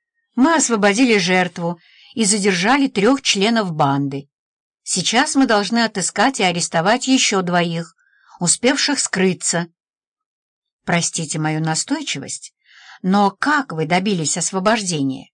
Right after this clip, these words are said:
Была ли достигнута договорённость о выплате выкупа в обмен на жертву,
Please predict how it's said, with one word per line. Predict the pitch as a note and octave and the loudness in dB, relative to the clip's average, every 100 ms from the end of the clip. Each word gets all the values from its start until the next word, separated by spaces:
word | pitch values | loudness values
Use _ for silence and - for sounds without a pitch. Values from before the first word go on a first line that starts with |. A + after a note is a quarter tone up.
| _ _ _ _ _ _ | _ _ _ _ _ _
Была | E3+ G#3 B3+ E4 | 0 2 4 2
ли | D4 | 2
достигнута | D#4 D4+ D4 G#3+ G#3 G#3 | 2 0 -2 0 0 -2
договорённость | F#3+ G3 G3 G3 G3+ F#3+ F3 - - - - - | -2 0 2 2 2 0 -2 -4 -8 -20 -20 -4
о | G#3 G3+ | 2 2
выплате | G3 B3 G#3 G3 - F#3 | 2 0 0 -2 0 -2
выкупа | F3+ E3+ G#3+ G3+ G#3 G3+ F3+ F3+ _ _ _ _ | 0 0 0 0 -4 -2 -2 -2 _ _ _ _
в | F#3 | 0
обмен | G3 F#3 F#3 F3+ | 0 2 2 2
на | F3 | 2
жертву, | E3 E3+ D#3+ - D#3 E3 | 2 0 -2 -6 -12 -12